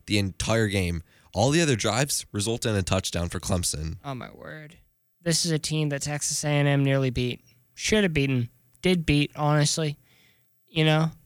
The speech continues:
Speaker 2: Um, wow. If they lose that game against A and M, they're not, they're not ranked right now. Well, no, they're not ranked in the top four right now if they lose that game to A and M.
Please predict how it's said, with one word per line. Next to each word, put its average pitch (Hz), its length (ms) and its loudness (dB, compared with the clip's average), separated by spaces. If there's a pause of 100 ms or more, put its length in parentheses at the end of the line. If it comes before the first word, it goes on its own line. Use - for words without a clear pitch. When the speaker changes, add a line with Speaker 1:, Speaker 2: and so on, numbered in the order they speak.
(720)
Speaker 2:
Um, 127 600 0 (1200)
wow. 135 460 0 (840)
If 175 140 0
they 254 160 2
lose 240 260 4
that 170 180 2
game 147 220 0
against 135 280 -2
A 139 40 -2
and 127 180 0
M, 131 180 0
they're 139 100 -2
not, 175 240 -4 (220)
they're 175 120 -8
not 180 220 -2
ranked 170 300 -2
right 131 200 -4
now. 110 340 -6
Well, 180 160 0
no, 233 160 0
they're 240 220 0
not 220 180 2
ranked 196 220 2
in 180 60 0
the 170 80 2
top 156 300 -2
four 151 200 0
right 113 180 0
now 101 180 -8
if 120 100 -12
they 131 120 -4
lose 135 200 -4
that 131 120 -8
game 127 180 -4
to 120 60 -2
A 117 120 0
and 113 120 -2
M. 110 260 -8